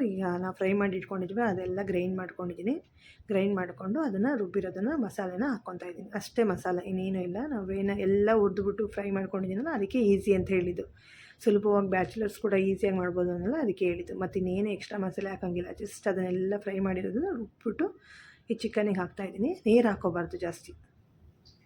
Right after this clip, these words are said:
ಇದು ಗಟ್ಟಿಯಾಗಿರ್ಬೇಕು. ಯಾಕಂದ್ರೆ ಚಪಾತಿಗೆ ಮಾಡ್ತಾ ಇರೋದು ಇದು ಗ್ರೇವಿನ, so ಹಂಗಾಗಿ ಸ್ವಲ್ಪ ಗಟ್ಟಿಯಾಗಿರಲಿ.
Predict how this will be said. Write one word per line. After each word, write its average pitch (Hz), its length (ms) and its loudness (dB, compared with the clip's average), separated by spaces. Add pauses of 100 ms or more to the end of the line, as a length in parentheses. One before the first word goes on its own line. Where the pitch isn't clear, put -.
(420)
ಇದು 196 100 2 (100)
ಗಟ್ಟಿಯಾಗಿರ್ಬೇಕು. 185 640 0 (360)
ಯಾಕಂದ್ರೆ 208 360 4
ಚಪಾತಿಗೆ 196 460 2
ಮಾಡ್ತಾ 175 240 -4
ಇರೋದು 180 220 -4
ಇದು 170 180 -8
ಗ್ರೇವಿನ, 180 340 -4 (240)
so - 140 -8
ಹಂಗಾಗಿ 180 360 -6
ಸ್ವಲ್ಪ 180 200 -4 (120)
ಗಟ್ಟಿಯಾಗಿರಲಿ. 175 580 -4